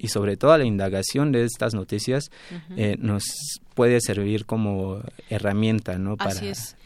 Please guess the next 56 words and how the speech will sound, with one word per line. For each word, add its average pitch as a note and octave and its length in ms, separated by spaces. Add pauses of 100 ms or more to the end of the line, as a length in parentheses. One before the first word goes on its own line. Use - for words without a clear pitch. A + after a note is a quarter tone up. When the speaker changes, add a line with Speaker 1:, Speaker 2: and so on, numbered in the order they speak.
(120)
Speaker 2:
¿Y, G#3+ 100
y - 20
hasta A3+ 140
Speaker 1:
combatirlas. A3 340
Speaker 2:
dónde D4+ 160
llega C4+ 280
esa A3 160
nota G#3+ 220
falsa? D4 300
Por G#3 120
ejemplo, A3 460
el, F#3+ 240
el F#3+ 160
portal, G#3+ 720
eh, E3+ 160
o D#3+ 160
el E3 160
sitio A3 400
BuzzFeed G3 400
News G#3 260
se G#3+ 80
dio G3 120
la G3 100
tarea F#3 280
de F#3 40
analizar F3+ 480
un G3 140
listado G#3 440
de F#3+ 120
cinco G3+ 280
notas F#3+ 320
falsas F#3+ 380
sobre D3+ 640 (380)
la F3 160
política G#3+ 640
con F3+ 140
la E3 120
que E3 80
los D#3+ 180
usuarios G3 280
tuvieron F#3 280
más F3+ 220
interacción, F3+ 640
por E3+ 140
ejemplo, F3 320
en F3 100
Facebook F#3+ 440
en D#3+ 120
dos D#3+ 180
mil F#3 140
dieciséis, G#3+ 500
y A#3 40
una A3+ 180
de A3 60
ellas A3 240
fue G#3+ 280